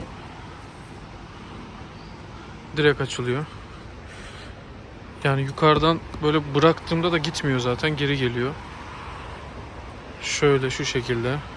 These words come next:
bırakıyorsunuz. Araba biraz tozlu ama artık idare edin.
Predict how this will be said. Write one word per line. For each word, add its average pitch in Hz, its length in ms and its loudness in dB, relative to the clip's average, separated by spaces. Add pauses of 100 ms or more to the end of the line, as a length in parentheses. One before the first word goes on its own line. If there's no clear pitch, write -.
(2500)
bırakıyorsunuz. 131 580 0
Araba 127 200 0 (100)
biraz 127 260 -2
tozlu 127 260 0
ama 135 160 0 (640)
artık 131 260 -2
idare 123 280 2
edin. 123 200 -2